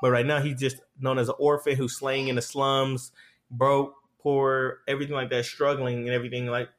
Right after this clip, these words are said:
he's not gonna have a great life, but he's reincarnated into him and everything. So it's like, okay, that's weird to see how they go. So he, the main, the, the pro tag, I can't call him the main, t-, keep calling the other one the main character 'cause they're both the main character.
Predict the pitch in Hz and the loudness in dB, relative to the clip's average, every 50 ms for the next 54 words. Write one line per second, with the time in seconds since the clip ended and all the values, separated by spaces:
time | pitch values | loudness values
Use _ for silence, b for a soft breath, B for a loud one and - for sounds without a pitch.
0 | _ _ _ _ _ _ _ - 170 160 165 151 147 147 147 135 139 139 131 127 | _ _ _ _ _ _ _ -2 -2 0 0 0 -2 -2 -2 -2 0 0 0 0
1 | 127 123 131 127 127 123 120 120 120 120 123 123 139 139 127 123 - - b b | 0 0 0 0 0 0 0 0 0 0 0 0 0 0 -2 -4 -8 -12 b b
2 | b b b b b _ - 151 160 160 147 160 151 147 143 139 139 139 120 131 | b b b b b _ -2 0 0 2 2 2 0 2 2 0 0 0 0 -2
3 | 139 - 156 139 135 135 127 120 120 120 131 139 - _ _ _ _ _ _ _ | 0 0 0 0 2 2 2 2 2 0 -2 -4 -8 _ _ _ _ _ _ _
4 | _ - 143 139 135 135 131 131 127 127 139 135 123 - 135 120 127 - - 151 | _ -6 -2 0 0 2 0 -2 -2 -2 -2 0 0 0 0 0 0 2 2 0
5 | 151 - - 135 131 131 131 131 127 127 - _ _ _ _ _ _ - 143 170 | 2 2 2 2 4 2 2 0 -2 -6 -12 _ _ _ _ _ _ 0 2 2
6 | 180 - - - 139 135 135 135 135 127 127 127 - 147 139 135 127 127 123 120 | 0 0 -4 -4 -2 0 0 0 0 0 -2 0 0 2 2 2 2 2 2 0
7 | 123 - 120 120 - - 147 160 180 185 180 165 - - - 160 160 156 151 151 | 0 -4 -4 -2 0 2 4 4 4 4 2 -2 -6 -4 0 2 4 4 4 2
8 | 160 165 170 170 165 - - - 160 156 151 151 147 143 - - _ - - - | 2 2 0 -2 -4 -6 -6 -2 2 4 4 4 2 0 -4 -16 _ -16 -12 -10
9 | 139 - - 175 185 185 180 - 135 123 120 123 127 123 - 160 139 123 - 135 | -8 -2 2 4 4 4 4 2 2 2 2 2 2 0 0 -2 -2 0 2 2
10 | 131 123 120 117 117 123 131 135 135 127 123 - 117 - _ _ B B B 117 | 4 4 2 2 0 0 2 2 2 2 0 -2 -6 -8 _ _ B B B -6
11 | - - 160 - 170 160 147 139 127 110 120 143 151 151 131 127 120 117 120 123 | -4 -4 0 2 4 4 4 4 4 2 2 2 4 4 2 2 2 2 2 0
12 | 120 117 131 127 120 117 120 110 - 127 120 127 120 117 131 139 135 - 120 117 | 0 0 0 -2 -2 -2 -2 -4 -2 0 0 2 2 2 0 0 -2 -2 -4 -2
13 | 117 113 113 110 - 123 123 123 120 123 - 131 123 123 | -2 -2 -2 -2 -2 -2 -2 -2 -2 -2 -2 -2 -2 -4